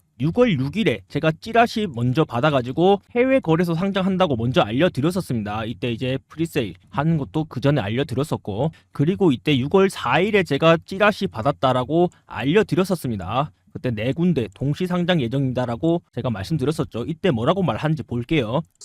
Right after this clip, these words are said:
네. 어디, 어디, 어디, 어디 네 군데 동시 상장 예정입니다. 추후에 상장 더 할 수 있다고 하니 소식 받는 대로 알려드릴게요.라고 제가 받았어요. 관계자를 통해서. 네, 그리고 "현재는 프리세일 끝나고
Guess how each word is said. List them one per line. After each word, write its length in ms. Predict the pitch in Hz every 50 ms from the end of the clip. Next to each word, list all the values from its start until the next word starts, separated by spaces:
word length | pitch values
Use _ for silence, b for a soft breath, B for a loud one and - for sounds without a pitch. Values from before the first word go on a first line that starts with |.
| - - 120 98 - - _ _ _ _ _
네. 220 | 113 110 101 - - _ _ _ _
어디, 380 | - 113 120 120 - 175 180 156 -
어디, 340 | 120 117 117 - 147 151 -
어디, 300 | - 113 110 110 - 131
어디 240 | - 107 113 - 120
네 180 | 104 107 113 135
군데 340 | - 170 190 185 165 156 156
동시 340 | - 107 113 117 - 151
상장 400 | 147 147 175 175 180 - 180 165
예정입니다. 580 | 107 98 - 127 151 147 113 87 _ 107 113 98
추후에 540 | - - - 180 180 - 165 165 170 170 170
상장 380 | - 170 175 175 - 180 185 180 b b b b _
더 140 | - 113
할 140 | 117 139 165
수 280 | 180 - - 165 160 - _ _ -
있다고 360 | 110 _ _ 147 151 147 147
하니 440 | 135 170 175 170 135 127 139 107 95
소식 340 | - 170 180 - 185 -
받는 300 | _ - 110 117 135 151
대로 180 | 135 131 123 135
알려드릴게요.라고 1400 | 101 92 107 110 135 - 117 113 127 135 _ - 101 101 110 127 131 123 113 104 110 101 - 147 156 156 151 b b b b
제가 200 | - 120 113 110
받았어요. 600 | - - 120 135 165 - - 123 101 101 113 120
관계자를 500 | - - 113 113 113 127 - 117 98 98
통해서. 680 | _ _ 147 151 156 131 117 98 101 120 143 156 170 - _ _ _
네, 160 | _ 117 107 95 -
그리고 360 | 127 131 139 143 165 175 - b b b _
"현재는 360 | - 196 202 208 208 190 175 -
프리세일 380 | - 190 208 208 - 190 170 -
끝나고 460 | - 170 180 180 175 175 165 170